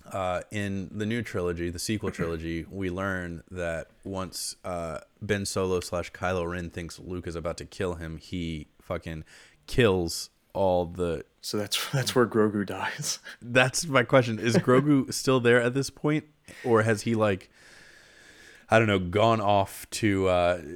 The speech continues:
Speaker 1: train his Padawan? Is he, like, a mas-, I, I don't know how, 'cause I'm,
Speaker 2: Well,
Speaker 1: Luke looks
Speaker 2: what we
Speaker 1: pretty
Speaker 2: know
Speaker 1: old in,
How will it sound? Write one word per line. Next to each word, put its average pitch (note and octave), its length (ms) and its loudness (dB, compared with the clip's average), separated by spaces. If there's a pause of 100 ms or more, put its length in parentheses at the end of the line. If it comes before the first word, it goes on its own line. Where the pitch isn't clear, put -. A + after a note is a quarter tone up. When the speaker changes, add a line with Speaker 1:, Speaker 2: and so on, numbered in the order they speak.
(340)
Speaker 1:
train G#2+ 420 -2
his G2+ 220 -6
Padawan? G2 720 -2
Is F#2+ 160 -2
he, A2 120 2
like, G#2 180 4
a G2 80 2
mas-, G2 360 -2
I, A2+ 260 4
I A#2 100 4
don't C3 140 0
know A#2+ 240 0
how, A2+ 300 0
'cause C3+ 260 -2
I'm, A#2 160 -2
Speaker 2:
Well, A#2 240 6
Speaker 1:
Luke G#3+ 240 8
looks F#3 220 4
Speaker 2:
what B2+ 100 4
we C3+ 140 6
Speaker 1:
pretty B2+ 100 4
Speaker 2:
know C3 180 8
Speaker 1:
old G#2+ 360 6 (100)
in, F#2 460 -2